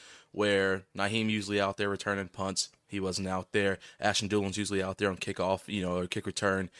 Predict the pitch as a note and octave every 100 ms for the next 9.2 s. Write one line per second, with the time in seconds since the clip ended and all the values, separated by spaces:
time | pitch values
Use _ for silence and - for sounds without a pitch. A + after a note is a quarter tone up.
0 | - - A2 G2+ F#2+ F#2+ G2 G2+ - A2
1 | E3+ - B2+ A2+ F2+ - G2+ G2 - F#2
2 | F2+ - F#2+ F#2 F2+ F2+ - _ - A2
3 | - G#2+ F2+ F2 G2 G2 F#2 - G2 F#2
4 | - F#2 F2+ A2 F#2+ F#2 F#2+ F#2 F2+ F2
5 | G#2 - F#2 F2 - - - G#2+ A#2 G2+
6 | - G2+ F#2 - F#2 F2+ - G2+ F#2 F2
7 | - F#2 F2+ F2+ - G#2 F2+ F#2 F2+ F2+
8 | - G2 F2+ G#2 G#2 E2 G#2 G2 F#2 -
9 | G#2+ F#2